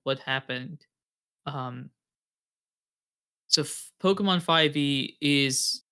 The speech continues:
based on the Dungeons and Dragons system,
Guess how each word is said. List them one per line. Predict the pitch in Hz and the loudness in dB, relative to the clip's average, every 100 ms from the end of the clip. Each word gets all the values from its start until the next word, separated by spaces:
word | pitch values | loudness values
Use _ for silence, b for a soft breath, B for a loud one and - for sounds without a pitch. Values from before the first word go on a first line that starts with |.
| 190 139 _ - | -18 -18 _ 2
based | 156 156 165 - - | 4 6 2 -4 -4
on | 147 143 139 135 | -4 -2 -2 -4
the | 131 135 131 131 | -4 -4 -4 -2
Dungeons | 143 143 147 143 | -2 0 -2 -6
and | 139 | -6
Dragons | 135 131 127 120 | -6 -4 -4 -8
system, | - - 180 - 120 123 | -4 -2 0 0 -2 -4